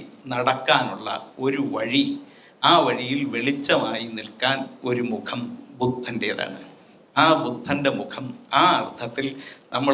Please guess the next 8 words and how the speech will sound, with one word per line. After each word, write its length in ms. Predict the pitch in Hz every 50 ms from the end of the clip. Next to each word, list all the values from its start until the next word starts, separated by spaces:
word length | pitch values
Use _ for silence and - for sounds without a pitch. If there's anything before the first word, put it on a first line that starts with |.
| 139 139 139
കുട്ടികളെ 460 | 139 131 123 - 151 143 147 147 143 143 -
പഠിപ്പിക്കണമെന്ന്, 880 | 117 113 113 - - - - 147 143 143 135 - 104 101 101 120 135 175 226 - - - - _ _ _ _ _ - -
നമ്മളും 420 | 120 131 147 156 170 170 185 202 190 -
കുറച്ചുകൂടെ 440 | 147 139 131 131 - 139 135 139 -
പഠിക്കണമെന്ന്, 720 | - 120 107 - - - 123 135 127 110 107 101 107 123 170 - - - - - - _ _ _ _ -
ഗവേഷണപരമായി 960 | 127 139 147 185 202 208 202 202 208 202 185 175 165 160 151 151 147 147 147 143 143
ചിന്തിക്കണമെന്ന്, 840 | - - 123 127 139 139 143 139 139 127 113 104 104 98 101 113 120 143 139 - - - - _ _ _ _ -
ആ 160 | - - 180